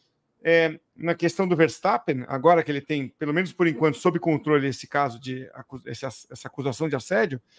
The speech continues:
ele diz que, é, olha, o Verstappen vai ficar aqui até dois mil e vinte e oito, né? É, é muito mais uma demonstração de força, não é, Lito, do que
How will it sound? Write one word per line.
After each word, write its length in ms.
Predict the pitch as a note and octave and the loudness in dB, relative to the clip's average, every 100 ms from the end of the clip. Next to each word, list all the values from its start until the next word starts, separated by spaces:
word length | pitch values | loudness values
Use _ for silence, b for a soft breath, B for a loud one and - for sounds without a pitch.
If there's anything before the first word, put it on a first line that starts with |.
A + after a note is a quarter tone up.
| _ _ _ _ - | _ _ _ _ 2
ele 240 | G3+ B3 | 4 4
diz 340 | F3+ G3+ B3 - | 2 2 0 0
que, 360 | A3+ C4 B3 - - | 2 2 2 -4 0
é, 340 | G3 G3 F#3+ | 4 4 2
olha, 220 | - A#3+ E3+ | 6 8 8
o 40 | |
Verstappen 420 | F3+ - A#3 B3+ | 6 6 4 6
vai 140 | A3+ B3+ | 4 4
ficar 280 | C#4 - | 2 0
aqui 340 | B3+ - G#3+ F3+ - _ | 0 -2 -2 -4 -6 _
até 240 | - D3 F3 | -8 0 4
dois 200 | F3 C#3+ | 4 4
mil 100 | E3+ | 2
e 40 | |
vinte 220 | D3+ D#3+ | 2 0
e 20 | D#3 | 4
oito, 360 | D3 C#3 _ _ _ _ - | 4 2 _ _ _ _ -2
né? 280 | C#3+ D#3 - - | 0 0 -2 -4
É, 400 | D3+ D#3 D#3 - _ _ | 2 2 2 -2 _ _
é 120 | B3+ | 2
muito 440 | B3+ C4 G4 A4 E4 | 2 2 0 2 4
mais 280 | A3+ G#3 F#3 | 6 6 4
uma 160 | F3+ | 2
demonstração 680 | E3 F3+ F3 E3 D#3+ - D#3 | 2 2 0 0 -2 -2 -2
de 120 | C#3 | -4
força, 560 | D3+ - F#3 C4 - D3 | -6 0 2 2 -2 -6
não 120 | D3+ | -2
é, 100 | A3 | 0
Lito, 340 | D3+ C3 C3 D3+ | -2 -6 -12 -8
do 180 | D3 F3+ | -6 -6
que 480 | F3+ G#3 B3+ D4+ | -6 -4 -2 -4